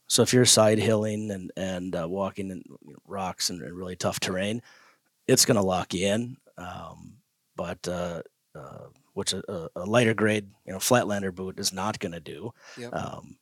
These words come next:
Speaker 1: but yeah, it's stiff. The sole's gonna be stiff. It's meant to be carrying, you know, if you were carrying a heavy backpack,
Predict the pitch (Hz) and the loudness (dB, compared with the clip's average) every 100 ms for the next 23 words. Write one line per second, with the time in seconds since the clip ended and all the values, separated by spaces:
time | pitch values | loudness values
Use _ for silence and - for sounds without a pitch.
0 | _ 107 92 98 78 104 - 107 - - | _ -2 0 0 2 2 4 2 -2 -6
1 | - - 127 127 113 120 110 110 120 113 | 2 6 8 8 6 2 4 2 4 0
2 | 104 - - 98 95 92 - 98 90 92 | 0 -2 -2 -2 -8 -10 -8 -8 -8 -14
3 | - _ 82 80 - 87 85 110 87 87 | -20 _ -16 -14 -12 -14 -10 -8 -6 -8
4 | 78 78 90 101 - 98 | -10 -12 -10 -6 -4 -4